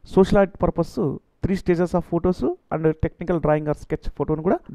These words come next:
download చేసుకోవచ్చండి. ఓకేనా అండి? ఈ వీడియో నిజంగా మీకు useful అనిపిస్తే దయచేసి comment సెక్షన్లో comment చేయగలరు. ఏవైనా నాకు సలహాలు ఇవ్వదలుచుకుంటే comment సెక్షన్లో ఇవ్వగలరు. మీ యొక్క support ఉంటే నేను ఇంకా మరిన్ని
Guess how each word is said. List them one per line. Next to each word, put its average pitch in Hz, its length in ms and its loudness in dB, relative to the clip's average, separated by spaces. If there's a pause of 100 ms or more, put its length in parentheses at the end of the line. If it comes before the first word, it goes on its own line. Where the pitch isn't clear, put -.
download 143 360 4
చేసుకోవచ్చండి. 123 540 -6 (260)
ఓకేనా 196 280 2
అండి? 196 120 -6 (400)
ఈ 151 120 0
వీడియో 208 240 8
నిజంగా 214 340 2
మీకు 208 220 -4
useful 196 380 2
అనిపిస్తే 185 360 -2 (460)
దయచేసి 185 360 0 (200)
comment 185 320 0
సెక్షన్లో 165 380 0 (460)
comment 175 320 2
చేయగలరు. 147 380 0 (420)
ఏవైనా 196 220 6 (100)
నాకు 202 160 -2 (480)
సలహాలు 170 340 4
ఇవ్వదలుచుకుంటే 175 520 0 (280)
comment 156 300 0
సెక్షన్లో 170 380 -2
ఇవ్వగలరు. 147 360 -4 (380)
మీ 196 160 0
యొక్క 214 160 6 (120)
support 214 480 6
ఉంటే 196 240 2 (440)
నేను 170 200 -2
ఇంకా 190 140 4 (160)
మరిన్ని 202 300 2